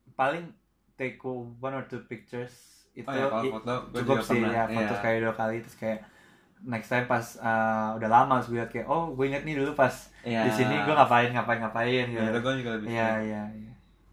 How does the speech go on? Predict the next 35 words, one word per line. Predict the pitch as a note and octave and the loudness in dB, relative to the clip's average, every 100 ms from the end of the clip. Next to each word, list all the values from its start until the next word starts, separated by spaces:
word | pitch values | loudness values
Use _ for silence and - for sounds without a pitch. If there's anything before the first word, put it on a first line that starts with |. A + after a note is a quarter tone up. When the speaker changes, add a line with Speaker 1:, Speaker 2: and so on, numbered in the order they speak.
| - - | -20 -12
Speaker 2:
Ya, | A#2 | -10
gue | B2+ | -8
lebih | C#3+ B2+ | -8 -6
suka | A#2 | -8
foto | A2 G2+ A2 | -6 -10 -10
sih | G2+ | -12
kalau | G2 F#2+ | -14 -14
kayak | F#2+ F#2 | -16 -16
gitu. | G2 | -16
Atau | G2 G#2 G#2+ | -12 -6 -4
enggak, | A2+ C3 - - - _ _ _ - | -2 -4 -4 -20 -20 _ _ _ -14
hmm, | B2+ B2 A#2+ A#2 A#2 A2+ A2 _ _ | -10 -8 -6 -8 -8 -10 -12 _ _
itu | - | -8
kan | C3 | -6
kalau | C#3+ B2 | -2 -4
performance | - A#2 A2+ A2 G#2+ | -4 -12 -8 -8 -6
orang | G#2+ G2 | -6 -4
lain. | G2 G2 | -6 -4
Atau | A2 | -6
kalau | A#2 A2 G#2+ G#2 - | -2 0 0 -2 -8
Speaker 1:
Hmm. | - D3+ C3 G#2+ - | -10 -6 -6 -8 -10
Speaker 2:
jalan-jalan | - G#2+ G#2 G#2 C3+ D#3+ | -2 -2 0 -2 -2 -2
ya | B2 G2+ - _ _ _ _ | -2 -2 -8 _ _ _ _
berhenti | - A2+ A2+ | -8 -6 -2
di | A2 | 0
mana, | G#2+ G#2 C3+ | 0 -2 -6
foto | - G#2+ G#2+ | -6 -6 -6
bentar | G2 F#2+ F#2+ | -8 -6 -6
mungkin | F#2+ G#2 A#2 | -8 -10 -10
gitu | G2 G2 | -12 -14
sih | F#2 | -12
kalau | C3+ | -4
Speaker 1:
Hmm, | E3 E3 | -2 -2
Speaker 2:
gua. | C#3+ | -4
Speaker 1:
hmm, | C#3+ C#3 | -8 -10